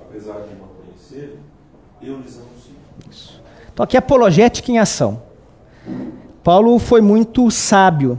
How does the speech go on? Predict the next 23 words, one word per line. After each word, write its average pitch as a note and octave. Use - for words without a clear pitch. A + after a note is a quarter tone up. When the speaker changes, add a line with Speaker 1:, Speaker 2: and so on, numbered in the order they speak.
Speaker 2:
na D3
maneira C#3+
de D3
apresentar, C#3+
de C#3
se -
apresentar. D3+
Então, -
olha G#3+
só, -
quando A#3
ele C4
fala: F#3+
"Atenienses, G#3+
vejo F3+
que F#3
em F#3+
todos B3+
os B3+
aspectos A#3
vocês B3
são A#3+
muito C4